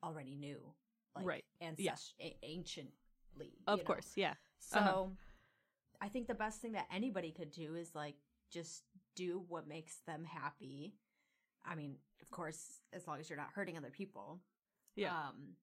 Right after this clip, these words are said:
Speaker 1: and
Speaker 2: This
Speaker 1: do it without, like, this perfectionist mindset where it has to be a certain way, because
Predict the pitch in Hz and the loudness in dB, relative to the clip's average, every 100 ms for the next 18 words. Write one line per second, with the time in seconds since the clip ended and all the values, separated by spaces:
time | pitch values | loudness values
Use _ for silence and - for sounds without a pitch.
0 | - _ _ _ 180 165 165 160 160 156 | -20 _ _ _ -4 -2 -2 -4 -6 -8
1 | - _ _ _ _ _ _ _ _ 220 | -16 _ _ _ _ _ _ _ _ -2
2 | 220 - 185 196 196 190 180 175 165 214 | -2 -8 -6 -2 0 0 0 -4 2 4
3 | - 165 - - - 165 - - - - | 4 0 -4 -20 -12 -12 -4 -6 -4 -10
4 | 160 151 147 156 - - - - _ _ | -8 -6 -6 -8 -10 -12 -14 -20 _ _
5 | _ _ 156 139 139 156 - 143 143 139 | _ _ -6 -4 -6 -6 -4 -4 -4 -4
6 | 151 139 143 160 _ _ _ _ _ _ | -4 -4 -6 -10 _ _ _ _ _ _
7 | _ _ 170 151 143 - 160 139 123 - | _ _ -10 -6 -8 -8 -10 -10 -10 -10
8 | 95 - 98 151 160 165 151 131 160 - | -12 -12 -10 -6 -8 -6 -6 -6 -12 -18